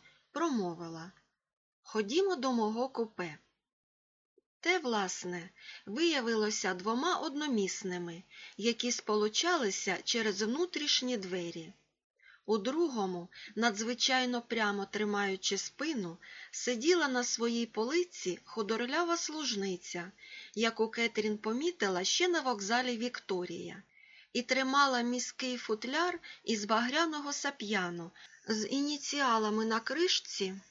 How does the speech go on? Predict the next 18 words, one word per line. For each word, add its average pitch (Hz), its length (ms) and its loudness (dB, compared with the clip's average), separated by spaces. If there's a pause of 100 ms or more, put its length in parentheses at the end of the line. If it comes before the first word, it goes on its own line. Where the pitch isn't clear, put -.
(200)
«П 381 300 2
Б 233 360 0
К». 175 300 -2 (920)
Зачинивши 254 760 2
двері 220 460 2
в 202 40 -10
іншу 233 400 2
половину, 208 800 -2 (340)
місіс 262 440 0
Кеттерінг 220 680 2
опустилася 320 840 2
на 269 160 2
сидіння, 190 840 -2 (360)
а 247 120 2
Кетрін 240 520 2
примостилася 254 960 2
коло 285 380 0
неї. 185 560 -2